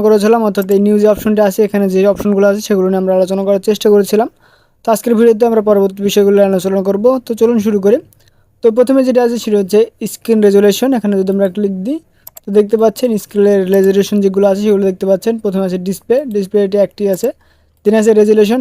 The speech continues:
আপনি এটা কমিয়ে বাড়িয়ে ইউজ করতে পারবেন। যদি দেখুন আমাদের রেজুলেশন কমিয়ে দিই,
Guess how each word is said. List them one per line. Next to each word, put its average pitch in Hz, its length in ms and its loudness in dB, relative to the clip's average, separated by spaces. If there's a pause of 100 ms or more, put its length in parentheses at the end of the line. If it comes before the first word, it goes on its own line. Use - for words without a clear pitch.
আপনি 202 120 -2 (100)
এটা 196 160 0 (220)
কমিয়ে 208 340 -2
বাড়িয়ে 208 300 2
ইউজ 202 200 -2
করতে 202 240 -8
পারবেন। 196 240 0
যদি 190 200 -2
দেখুন 180 260 -8
আমাদের 180 260 -6
রেজুলেশন 190 400 -4 (100)
কমিয়ে 202 300 -4
দিই, 262 120 -4